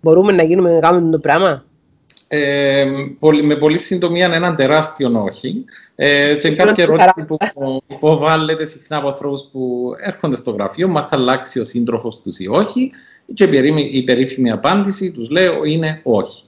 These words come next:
Speaker 2: Αν
Speaker 1: Όχι.
Speaker 2: έχετε ένα σύντροφο, έναν τεράστιο όχι, ε, τους λέω, «Εσύ είσαι εδώ στον καναπέ, όχι ο σύντροφος, άρα εσένα προσπαθούμε να βοηθήσουμε, όχι τον σύντροφο, ε, επειδή δεν θέλει να έρθει».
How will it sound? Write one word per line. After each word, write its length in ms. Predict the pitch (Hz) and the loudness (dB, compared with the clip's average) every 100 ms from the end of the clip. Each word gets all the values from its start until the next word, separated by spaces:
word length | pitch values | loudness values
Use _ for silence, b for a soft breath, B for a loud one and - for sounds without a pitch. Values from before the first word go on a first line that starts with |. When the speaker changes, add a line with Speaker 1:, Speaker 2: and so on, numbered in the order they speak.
| _ | _
Speaker 2:
Αν 260 | - 156 247 | 0 6 8
Speaker 1:
Όχι. 80 | 190 | 6
Speaker 2:
έχετε 240 | 147 143 _ 131 | 0 -10 _ -14
ένα 80 | 123 | -14
σύντροφο, 680 | - - 120 110 107 - - | -12 -6 -4 -4 -6 -8 -2
έναν 260 | 170 135 110 | 0 0 0
τεράστιο 580 | 131 180 190 - 113 | 2 0 -2 -2 -2
όχι, 260 | 123 - 233 B B B | -2 -6 -10 B B B
ε, 240 | - 147 151 | -2 0 0
τους 220 | 147 147 | -2 -4
λέω, 420 | 202 214 214 - | 0 0 0 -4
«Εσύ 380 | - 156 190 196 | 0 0 0 0
είσαι 260 | 202 170 143 | 0 2 0
εδώ 200 | 117 113 | 0 -2
στον 220 | - 107 | -4 -6
καναπέ, 460 | 104 98 101 233 277 269 | -4 -4 0 0 0 0
όχι 280 | 208 180 120 | 2 2 0
ο 40 | |
σύντροφος, 540 | - 214 262 269 262 233 | -2 -2 0 -2 -2 -2
άρα 420 | 233 240 - _ _ _ | 0 -2 -4 _ _ _
εσένα 460 | - 190 - 220 175 | -4 -2 2 4 4
προσπαθούμε 600 | 156 - 147 143 147 139 | 0 0 -2 0 -2 0
να 300 | 131 123 120 | 0 0 0
βοηθήσουμε, 500 | 123 117 190 196 208 | 0 0 -2 -4 -2
όχι 200 | 156 147 | -2 0
τον 120 | 123 | -2
σύντροφο, 560 | - 113 98 104 226 330 B B B B | -4 -6 -4 -2 -2 -4 B B B B
ε, 220 | - 165 | 0 0
επειδή 280 | 160 165 196 | 0 0 2
δεν 140 | 247 | 2
θέλει 300 | 247 - 123 | 0 2 2
να 120 | 104 123 | 2 0
έρθει». 360 | - 254 254 | -2 -6 -6